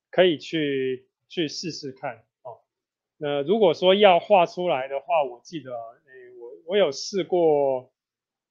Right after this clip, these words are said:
呃，是可以画出一个点的，就是说用这个是 Y 轴，然后这个是 X 轴。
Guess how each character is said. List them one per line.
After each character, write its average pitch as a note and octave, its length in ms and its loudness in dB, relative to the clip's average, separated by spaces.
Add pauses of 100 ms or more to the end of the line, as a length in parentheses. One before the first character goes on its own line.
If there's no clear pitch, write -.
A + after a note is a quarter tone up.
(220)
呃， A#2+ 1040 -10
是 B3 200 -2
可 G#3 180 6
以 D#3 80 6
画 F3 320 2
出 E3+ 240 -4
一 C#3+ 140 -8
个 D3 120 0
点 A2+ 460 -8
的， - 80 -20 (100)
就 D3 60 -12
是 D#3+ 140 -8
说 D3 520 -2 (680)
用 C#3+ 800 0 (200)
这 G3 160 2
个 D3+ 200 -2
是 D3+ 380 -4
Y F3 520 4
轴， A2 460 -14 (1500)
然 A#2+ 100 -12
后 C3+ 60 -8
这 E3 80 -6
个 D3+ 100 -2
是 C#3+ 460 -8
X D3 380 -6
轴。 G#2+ 420 -14